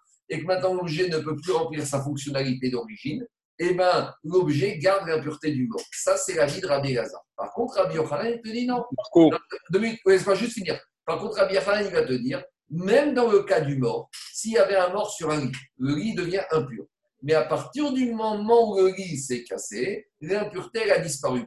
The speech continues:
Speaker 1: Pourquoi ? Parce que maintenant, ce lit ne remplit pas sa fonction d'origine.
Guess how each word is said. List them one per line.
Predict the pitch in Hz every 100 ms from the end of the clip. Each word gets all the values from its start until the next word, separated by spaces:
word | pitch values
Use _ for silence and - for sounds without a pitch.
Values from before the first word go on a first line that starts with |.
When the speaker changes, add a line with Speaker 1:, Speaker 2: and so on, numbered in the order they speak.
| -
Speaker 1:
Pourquoi ? | 180 - 226 233
Parce | 214
que | -
maintenant, | 196 202 240 226
ce | - 196 190
lit | 190 208 294 294 _ _
ne | 185 208
remplit | 240 226 226 220 202 214 -
pas | 233
sa | 233 190
fonction | 180 175 147 - 220 220 -
d'origine. | 143 165 147 135 110 117